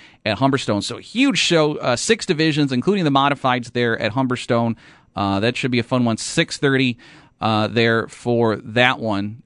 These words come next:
Uh, lots to do in the, in the coming weeks with local racing. Um, Labor Day weekend, uh, you got, of course, the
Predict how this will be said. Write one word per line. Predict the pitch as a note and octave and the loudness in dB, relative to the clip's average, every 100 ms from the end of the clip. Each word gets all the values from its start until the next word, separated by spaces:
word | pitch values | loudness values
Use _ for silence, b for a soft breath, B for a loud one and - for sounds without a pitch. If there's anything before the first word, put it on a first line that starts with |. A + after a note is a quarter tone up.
| - | -2
Uh, | A#2 A2 G#2 G2+ - _ _ _ - | 0 0 -2 -8 -18 _ _ _ -12
lots | - D#3+ F#3+ - | 0 4 4 2
to | - | -6
do | D#3 D#3 D#3+ | 0 4 4
in | D3 | 2
the, | C3 | 0
in | C#3 | 0
the | C#3 | 2
coming | D#3 D3+ | 2 2
weeks | C#3+ C3+ | 2 0
with | C#3+ | -2
local | C3 D3+ D#3 C#3+ | 2 2 2 0
racing. | C#3+ C3+ D3+ C#3 C3+ C3+ - | 0 0 0 2 2 -2 -4
Um, | A#2 A#2 A2 G#2+ G#2 G#2 - _ _ - | 0 2 2 0 -2 -6 -16 _ _ -4
Labor | B2+ D3+ D3+ | 0 2 2
Day | D3+ | 0
weekend, | C#3 C#3+ C3+ C3+ C3 | 2 0 0 2 2
uh, | B2 | 2
you | A#2 | 0
got, | A#2+ A#2 - | 0 -2 -4
of | A#2+ | -4
course, | C3+ C3 | -2 -2
the | B2 A2 F#2+ | -2 -2 -2